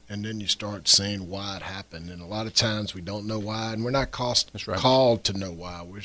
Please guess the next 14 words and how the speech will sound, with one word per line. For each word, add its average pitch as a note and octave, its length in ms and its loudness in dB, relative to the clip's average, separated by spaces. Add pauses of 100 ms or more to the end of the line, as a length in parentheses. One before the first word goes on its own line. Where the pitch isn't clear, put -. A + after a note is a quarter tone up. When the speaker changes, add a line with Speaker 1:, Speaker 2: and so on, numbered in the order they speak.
(140)
Speaker 1:
we're A#2+ 140 -4
called B2 400 2
to F#2+ 100 0
serve A2 360 6
him G#2 420 -8 (340)
and G#2 100 4
to G#2 60 4
do A#2 160 6
what A2 80 2
he G2+ 120 -2
asks G#2+ 300 0
of F#2 80 -8
us, F#2+ 220 0
like G2+ 220 -8